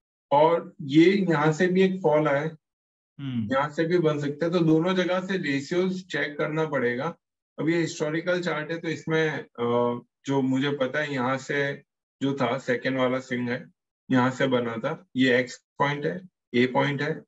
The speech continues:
Speaker 1: B पॉइंट है, सी point and डी point। But live chart में obviously दोनों जगह से हम लोग को check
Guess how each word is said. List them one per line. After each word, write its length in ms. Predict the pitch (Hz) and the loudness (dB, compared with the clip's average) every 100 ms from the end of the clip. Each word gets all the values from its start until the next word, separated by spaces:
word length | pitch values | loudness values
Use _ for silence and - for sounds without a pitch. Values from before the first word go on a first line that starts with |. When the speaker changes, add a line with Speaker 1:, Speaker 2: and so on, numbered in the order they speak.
| - | 0
Speaker 1:
B 120 | 127 | 0
पॉइंट 320 | 123 139 143 | 2 -2 -2
है, 80 | 156 | -2
सी 260 | 156 - 127 | -2 -2 -4
point 280 | 156 165 175 | -4 -8 -6
and 100 | 151 | -4
डी 180 | 120 | -2
point। 340 | 113 107 110 120 _ _ _ - | -4 -4 -6 -8 _ _ _ 0
But 180 | 190 185 | 0 2
live 380 | 147 139 185 | 4 4 4
chart 320 | 196 185 180 185 | 2 2 2 2
में 120 | 190 | 0
obviously 640 | 185 131 139 175 180 185 151 | 2 2 2 2 2 0 2
दोनों 300 | 147 160 180 | 2 4 4
जगह 280 | 170 165 | 2 2
से 140 | 165 170 | 0 -2
हम 160 | 147 | -4
लोग 140 | 139 131 | -4 -4
को 120 | 143 | -6
check 240 | 143 110 | -6 -6